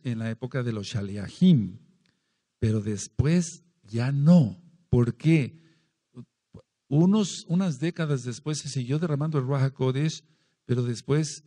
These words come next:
el diablo, desgraciadamente, Yahshua Mashiach le reprenda, opacó todo en el sentido de que ya no hubo derramamiento, más derramamiento, hasta ahora está habiendo otra vez derramamiento del Ruach HaKodesh. ¿Cómo sabemos eso?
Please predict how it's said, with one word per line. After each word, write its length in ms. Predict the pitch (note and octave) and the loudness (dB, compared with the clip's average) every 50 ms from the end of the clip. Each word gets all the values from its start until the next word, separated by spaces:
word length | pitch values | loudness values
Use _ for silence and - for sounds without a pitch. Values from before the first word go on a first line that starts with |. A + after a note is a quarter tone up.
| _ - | _ -14
el 200 | - A#2+ A#2 A#2 | -10 -10 -8 -4
diablo, 380 | A#2 A#2+ A#2+ A#2+ A#2+ B2 D3+ | -2 -2 -2 -2 -2 -4 -4
desgraciadamente, 1040 | D3+ C3+ A2+ A2 A2 G#2+ G2+ - B2+ B2+ A#2+ A#2 A#2 B2+ B2+ B2 A#2+ - C#3 C#3 D3 | -4 -4 -4 -4 -6 -6 -4 -4 -4 -2 -2 -2 -2 0 -2 -2 -2 -4 -6 -4 -4
Yahshua 320 | D#3+ B2+ A#2+ A2+ - - A#2+ | -4 -4 -6 -6 -6 -6 -6
Mashiach 220 | A2+ G2+ B2 A#2+ | -4 -2 -2 -2
le 60 | A#2+ A2+ | -2 -2
reprenda, 480 | A2+ A2 B2 B2+ B2+ C3 C#3+ D3+ D#3 - _ _ _ _ _ _ _ | -4 -2 -2 -2 0 0 0 -2 -2 -4 _ _ _ _ _ _ _
opacó 640 | - A#2+ A2 - - A#2 G#2+ - - - C3+ C#3 C3+ | -4 -4 -4 -2 -4 -6 -6 -6 -4 -4 -2 -2 -2
todo 520 | _ _ _ - D#3 C#3+ C#3+ C3 C3+ C#3+ | _ _ _ 2 4 4 6 6 4 2
en 140 | C#3 C3 B2 | 2 0 0
el 100 | A#2+ A2+ | -2 -4
sentido 580 | A2 - - A#2+ A2+ A2+ - - C3 C3+ C#3 C3 | -4 -4 -2 -2 -2 -4 -4 -4 -2 -2 -2 -2
de 80 | B2 | -2
que 140 | - - A2+ | -4 -4 -2
ya 140 | A#2+ C#3 E3 | 0 2 2
no 80 | F3+ | 2
hubo 160 | F#3+ F3+ F#3 F3 | 2 4 2 2
derramamiento, 560 | E3 D3+ D3 C3+ C#3 C3+ C#3+ C#3 C3 - B2+ | 2 0 -2 -2 -2 -2 -2 -2 -2 -2 -2
más 180 | B2 B2+ A#2+ | 0 0 -2
derramamiento, 680 | A#2 B2 A2 A2 A2 A2+ A2 B2+ C#3+ D#3+ D3+ D3 D3 C#3 | -2 -4 -4 -4 -2 -2 0 0 0 0 0 0 0 0
hasta 480 | C3+ B2+ A#2+ - - - A#2+ A2 G#2+ G2+ | 0 -2 -4 -6 -8 -8 -6 -6 -6 -6
ahora 640 | G2 G2+ G#2 A2 A#2+ D3 E3 F#3 G#3 G#3+ A#3+ C4+ - - _ _ _ | -6 -6 -4 0 2 4 6 6 6 4 4 0 -6 -10 _ _ _
está 240 | - A#2+ - - C3+ | -8 -8 -6 -6 -6
habiendo 280 | C3 C3+ C3 C3 C3+ | -4 -4 -4 -2 -2
otra 220 | C3 B2+ B2 A#2 A2+ | -2 -2 0 0 0
vez 120 | A#2+ A2+ | 0 -2
derramamiento 540 | A2 A2 G2 G2 F#2 G2 G2 G#2+ A2 - G#2 | -2 -4 -6 -4 -6 -4 -4 -4 -2 -2 -4
del 100 | G#2 G2 | -4 -4
Ruach 200 | G2 F#2+ F#2+ G#2 | -4 -4 -4 -6
HaKodesh. 460 | G2+ - - F2+ E2+ F2+ F#2+ - - _ _ _ _ _ _ _ _ _ | -6 -6 -6 -6 -6 -6 -8 -10 -14 _ _ _ _ _ _ _ _ _
¿Cómo 240 | - E3 F#3 G3 F3 | -2 0 0 0 0
sabemos 560 | - - D3 C3+ C#3+ C#3+ C3 B2+ A#2+ - - | 0 0 2 4 4 2 2 2 -2 -2 -4
eso? 340 | A2 G2+ - - F#2+ - | -6 -6 -8 -10 -12 -14